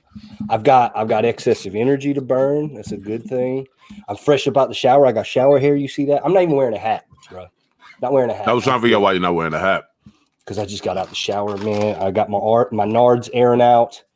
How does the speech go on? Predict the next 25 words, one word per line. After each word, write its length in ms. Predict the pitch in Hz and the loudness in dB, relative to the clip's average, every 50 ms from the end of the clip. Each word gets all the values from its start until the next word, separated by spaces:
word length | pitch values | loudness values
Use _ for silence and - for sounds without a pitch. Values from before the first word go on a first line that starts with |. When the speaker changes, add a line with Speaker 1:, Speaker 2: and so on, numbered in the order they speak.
| _ _ _ _ _ | _ _ _ _ _
Speaker 1:
I 20 | - | -8
got 100 | 113 107 | -8 -8
my 120 | 101 95 - | -8 -10 -2
pits 320 | - 135 127 120 - - | 0 0 0 0 -2 -6
airing 320 | 127 127 123 123 123 120 | -4 0 0 2 2 2
out. 320 | 123 123 120 120 120 120 - - _ 104 85 - _ _ _ _ _ _ _ _ _ _ _ _ _ _ _ _ _ | 2 2 2 2 0 -2 -6 -12 _ -20 -20 -20 _ _ _ _ _ _ _ _ _ _ _ _ _ _ _ _ _
My 100 | - 98 - | -16 -16 -10
toesies, 600 | - - 135 131 127 120 113 139 127 131 123 - | -2 0 2 2 2 2 0 -2 -2 -2 -4 -4
they're 240 | 110 110 120 127 | -4 -4 -2 -2
airing 300 | 123 127 127 127 127 123 | 0 0 2 2 2 2
out 240 | 123 123 120 - - | 0 0 -2 -4 -4
too, 260 | - 135 127 127 123 | -4 -4 -2 -2 -2
man. 320 | 120 127 123 123 123 120 117 | -4 -4 -4 -2 -2 -4 -4
Like, 140 | 107 98 104 | -6 -6 -6
I'm 120 | 117 135 | -6 -6
feeling 400 | 135 - 120 107 98 90 90 90 | -6 -6 -6 -6 -6 -8 -12 -10
great. 360 | 85 95 101 104 95 80 _ _ _ _ _ _ _ _ _ _ _ _ _ _ _ _ _ _ _ _ _ _ _ _ _ _ _ _ _ _ _ - - _ _ _ _ _ _ _ _ _ _ _ - | -6 -4 -4 -4 -4 -8 _ _ _ _ _ _ _ _ _ _ _ _ _ _ _ _ _ _ _ _ _ _ _ _ _ _ _ _ _ _ _ -20 -20 _ _ _ _ _ _ _ _ _ _ _ -8
Speaker 2:
You 100 | 113 120 | -4 0
know 160 | 135 139 131 | 2 4 4
that's 160 | 123 117 - | 4 4 2
why 120 | 113 107 104 | 0 -2 0
they 80 | 101 | -2
have 200 | 95 92 82 - | -4 -6 -6 -4
towels, 440 | - 113 107 104 92 82 78 73 71 | -2 0 0 0 0 -2 -4 -8 -10
right? 180 | 78 82 92 | -10 -10 -10